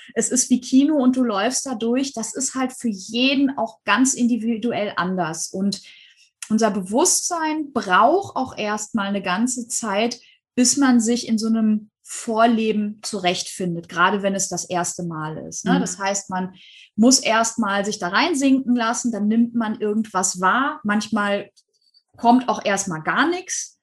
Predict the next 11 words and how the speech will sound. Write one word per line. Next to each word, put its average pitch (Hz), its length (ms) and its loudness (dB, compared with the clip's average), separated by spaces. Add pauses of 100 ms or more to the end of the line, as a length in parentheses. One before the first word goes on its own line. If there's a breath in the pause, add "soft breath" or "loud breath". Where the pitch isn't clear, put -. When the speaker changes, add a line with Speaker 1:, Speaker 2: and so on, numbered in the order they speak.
(140)
Speaker 1:
ne? 226 160 0
Dann 185 160 -4
arbeiten 254 500 2
wir 240 80 0
da 226 80 0
ein 226 140 2
bisschen 226 360 -2
dran. 214 300 -2
Das 208 200 -6
heißt, 196 280 -4
dann, 185 220 -4